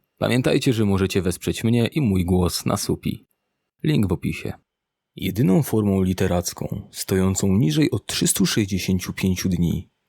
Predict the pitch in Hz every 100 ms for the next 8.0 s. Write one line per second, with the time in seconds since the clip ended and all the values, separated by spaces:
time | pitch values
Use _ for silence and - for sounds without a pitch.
0 | _ _ _ _ - - 165 170 131 110
1 | 98 92 - 95 90 87 87 85 85 98
2 | 127 143 - 110 95 - 87 87 85 85
3 | 90 _ _ _ _ - 107 135 160 -
4 | 156 135 - 117 135 170 165 - 135 -
5 | 92 92 95 - 92 - 90 90 - _
6 | _ - - 101 95 104 101 98 95 92
7 | - 165 - 123 107 87 85 - - -